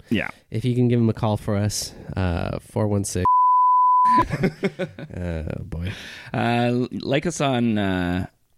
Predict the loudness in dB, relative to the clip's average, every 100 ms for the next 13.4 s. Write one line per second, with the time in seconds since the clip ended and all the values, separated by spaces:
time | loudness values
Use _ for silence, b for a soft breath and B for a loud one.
0 | _ -6 -4 -2 -2 0 0 2 0 2
1 | 2 4 4 2 2 0 0 0 0 0
2 | -2 -2 -2 0 0 0 -4 -12 -14 -4
3 | 2 2 0 -4 _ -6 0 2 2 0
4 | 0 0 0 0 0 2 0 -4 -16 b
5 | b b b -20 _ -8 -4 -2 0 -2
6 | -4 -6 -8 -6 -8 -8 -6 -4 -2 -2
7 | -4 -6 _ _ -8 -6 -2 -4 -4 -6
8 | -4 0 0 0 0 0 2 2 2 2
9 | 2 2 2 0 2 0 0 0 2 4
10 | 4 2 0 0 2 2 0 -2 -2 -2
11 | -4 -2 0 2 2 2 2 0 -2 -2
12 | 0 0 0 -2 -2 -2 -2 -4 -4 -2
13 | -2 -2 -2 -2